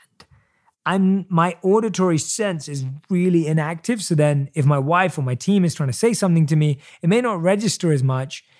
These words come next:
because I'm so engaged. So it's really important to recognize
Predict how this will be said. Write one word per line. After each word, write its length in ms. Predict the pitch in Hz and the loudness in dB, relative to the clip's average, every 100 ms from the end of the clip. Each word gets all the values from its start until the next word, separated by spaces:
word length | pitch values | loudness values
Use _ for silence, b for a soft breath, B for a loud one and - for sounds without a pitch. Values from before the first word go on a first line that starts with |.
| b | b
because 200 | - 147 | -8 0
I'm 120 | 165 156 | 2 2
so 280 | - 175 | 2 2
engaged. 800 | 156 139 127 143 139 101 98 - b b - | 4 2 2 0 -2 -6 -12 -20 b b -4
So 100 | 185 | -2
it's 140 | 147 | 0
really 180 | 226 285 | 0 2
important 460 | 226 143 190 190 147 | 0 0 0 0 0
to 80 | |
recognize 1040 | 139 147 165 196 160 147 139 131 123 - | 0 0 0 0 2 2 2 0 -2 -6